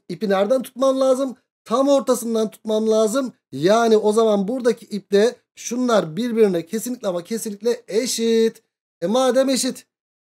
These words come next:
E bir de burada bir şey demişti bize. Bir köşegen uzunluğu ipin uzunluğunun, toplam uzunluğunun, ipin,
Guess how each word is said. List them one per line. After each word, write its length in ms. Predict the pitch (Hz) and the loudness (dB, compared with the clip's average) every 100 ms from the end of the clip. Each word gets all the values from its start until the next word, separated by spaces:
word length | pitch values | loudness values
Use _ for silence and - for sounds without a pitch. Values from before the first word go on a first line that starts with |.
| - | -10
E 240 | 190 165 175 | -8 -6 -6
bir 100 | 262 | -2
de 160 | 277 | -2
burada 240 | 277 269 233 | -2 -4 -4
bir 60 | |
şey 160 | 277 277 | -2 -2
demişti 300 | 262 208 226 | -2 -4 -4
bize. 260 | 190 240 240 | 0 0 0
Bir 220 | 185 247 | -10 -4
köşegen 380 | 254 240 254 262 | -4 -2 -2 -2
uzunluğu 500 | 220 220 208 254 - | 0 2 4 2 -2
ipin 280 | 196 202 247 | -6 -4 -4
uzunluğunun, 840 | 269 254 240 220 202 190 185 220 | -2 -2 2 4 4 4 0 -2
toplam 420 | 202 185 185 233 | -4 -8 -4 -4
uzunluğunun, 600 | 240 202 190 190 233 247 - _ _ _ _ _ _ _ _ _ | -2 -2 0 -2 -2 -6 -10 _ _ _ _ _ _ _ _ _
ipin, 360 | 135 190 233 | -12 -6 -6